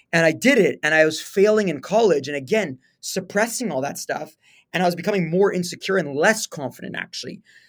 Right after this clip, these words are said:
So what I did was, after third year of college, I said, "Fuck it." I said, "I'm gonna do what I wanna do now." I said, "This, this strategy isn't working, pr-, trying to prove for everyone else but myself."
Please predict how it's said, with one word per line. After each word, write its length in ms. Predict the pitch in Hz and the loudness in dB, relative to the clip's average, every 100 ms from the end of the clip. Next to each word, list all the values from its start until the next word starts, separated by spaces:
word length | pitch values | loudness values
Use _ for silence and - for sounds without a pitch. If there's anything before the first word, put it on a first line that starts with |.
| _ | _
So 180 | - 185 | -8 -4
what 140 | 165 | 2
I 100 | 180 | 2
did 200 | 165 240 | 2 -2
was, 160 | 247 180 | 0 2
after 260 | 165 165 160 | 0 -2 -8
third 340 | - 202 175 | -2 -2 2
year 100 | 185 | 0
of 120 | 156 | 0
college, 260 | - 185 160 | -2 -2 -2
I 60 | |
said, 260 | 135 151 - | -2 -6 -6
"Fuck 320 | - 170 170 | -2 -2 -2
it." 160 | - - _ _ _ _ | -14 -16 _ _ _ _
I 60 | 147 | -8
said, 220 | 147 165 | -2 0
"I'm 100 | 170 | 0
gonna 140 | 208 | -2
do 160 | 170 170 | -2 -2
what 100 | 151 | 0
I 140 | 139 | 2
wanna 220 | 147 143 127 | 2 0 -6
do 160 | 123 | -10
now." 340 | 123 117 113 - _ | -12 -12 -14 -18 _
I 60 | - | -12
said, 180 | 143 139 | -10 -6
"This, 220 | 190 - | -6 -4
this 220 | - 202 | -6 -6
strategy 500 | - 170 165 160 147 | -4 -2 -2 -4 -6
isn't 280 | 135 165 135 | -6 -6 -6
working, 460 | 131 143 143 135 127 _ _ _ _ _ | -6 -6 -8 -10 -12 _ _ _ _ _
pr-, 120 | - - 170 | -20 -14 -10
trying 180 | - 190 | -2 -2
to 80 | 175 | -2
prove 340 | - 190 180 | -2 -4 -4
for 140 | 160 - | -4 -2
everyone 340 | 151 160 143 | -2 -2 -4
else 220 | 170 160 | 0 0
but 240 | 123 120 - | -2 -8 -6
myself." 580 | 135 139 208 165 147 | -8 2 4 4 0